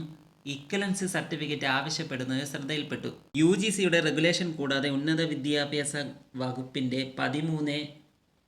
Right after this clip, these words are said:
ബാർ പതിനൊന്ന് ബാർ രണ്ടായിരത്തി പതിനെട്ടിന് പുറത്തിറങ്ങിയ ഇരുന്നൂറ്റി എഴുപത്തിരണ്ട് ബാർ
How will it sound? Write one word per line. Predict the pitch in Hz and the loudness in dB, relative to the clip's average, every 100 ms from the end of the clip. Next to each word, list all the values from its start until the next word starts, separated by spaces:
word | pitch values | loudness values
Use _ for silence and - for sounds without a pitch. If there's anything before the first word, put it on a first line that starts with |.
| _ - 127 | _ -4 0
ബാർ | 143 147 - | 0 0 -2
പതിനൊന്ന് | 143 147 156 160 165 143 | -2 0 0 2 0 0
ബാർ | 139 143 | 0 0
രണ്ടായിരത്തി | 131 131 143 147 147 165 147 | 2 2 2 0 -2 -4 -2
പതിനെട്ടിന് | 131 135 131 127 131 131 | 0 0 0 -2 -2 -2
പുറത്തിറങ്ങിയ | 131 131 135 123 120 123 135 - - 131 | -4 -4 -4 -4 -2 -2 -4 -8 -10 -4
ഇരുന്നൂറ്റി | 131 151 170 170 185 170 | -2 0 0 0 0 0
എഴുപത്തിരണ്ട് | 135 143 147 139 131 135 120 | 0 -2 -2 -2 -2 -2 -4
ബാർ | 127 | -6